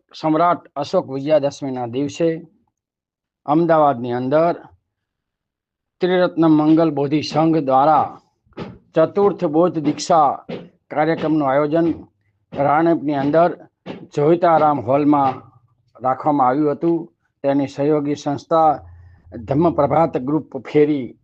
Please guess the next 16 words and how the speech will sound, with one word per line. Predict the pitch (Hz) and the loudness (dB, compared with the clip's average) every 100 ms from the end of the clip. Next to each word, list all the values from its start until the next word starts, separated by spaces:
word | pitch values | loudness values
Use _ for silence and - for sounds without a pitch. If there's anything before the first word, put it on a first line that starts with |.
| - | -10
રાણીપ | 131 131 156 160 - - _ | -2 0 2 2 0 -10 _
અને | 131 143 151 117 | -4 0 0 -2
ધમ્મગજ | 131 156 170 151 139 | -4 -2 0 -2 -4
બુક્સ | 139 147 - 127 120 - _ | -6 -8 -12 -20 -20 -20 _
અમદાવાદ | 135 143 147 147 131 110 - _ _ _ _ - | -2 2 4 4 2 0 -10 _ _ _ _ -2
વાળા | 131 135 131 104 113 120 - | 2 4 2 0 -8 -14 -6
મિત્રો | 139 147 147 127 | -4 -2 0 0
હતા. | 110 160 165 123 - _ _ _ _ _ _ _ 135 | 0 2 2 0 -8 _ _ _ _ _ _ _ -4
એના | 151 165 151 139 _ | 2 2 0 -4 _
દીક્ષાદાયક | 131 147 - 156 143 131 156 147 _ 120 | -10 -8 0 2 4 4 2 0 _ -6
હું | 131 156 123 - 117 | 0 0 -2 -8 -10
ભીખુ | 143 156 | -6 -4
પથિક | 135 135 165 | -4 -4 -6
શ્રેષ્ઠી | - 143 131 - 131 | -6 -8 -6 -4 -4
હતા. | 113 151 147 139 _ _ _ _ _ _ | 0 0 0 -4 _ _ _ _ _ _
ત્યાં | 160 165 160 127 - | 0 2 2 -2 -8